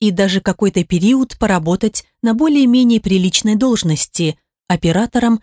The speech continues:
в одной сочинской фирме по производству светильников.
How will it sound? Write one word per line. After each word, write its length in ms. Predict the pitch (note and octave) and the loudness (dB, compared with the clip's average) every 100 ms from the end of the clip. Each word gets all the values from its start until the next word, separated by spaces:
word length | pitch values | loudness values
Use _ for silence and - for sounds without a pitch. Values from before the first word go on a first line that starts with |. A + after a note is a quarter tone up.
| _ _ - | _ _ -4
в 100 | G3+ | -2
одной 260 | G#3+ D#4+ | 2 0
сочинской 600 | D4 C#4 C4 A#3+ - G#3 | 0 -2 -2 -2 -2 -4
фирме 500 | - C#4 C#4+ C4 B3+ - _ _ | -2 0 2 2 0 -6 _ _
по 100 | E4 | -4
производству 960 | - C#4+ F#3 F3 F3 - G3 F3 F#3 - _ | 0 0 0 -2 -2 -2 -4 -4 -4 -6 _
светильников. 960 | - G#3 G#3+ - G3 D#3 C#3+ D3 - | -4 -2 -2 0 0 0 -2 -6 -8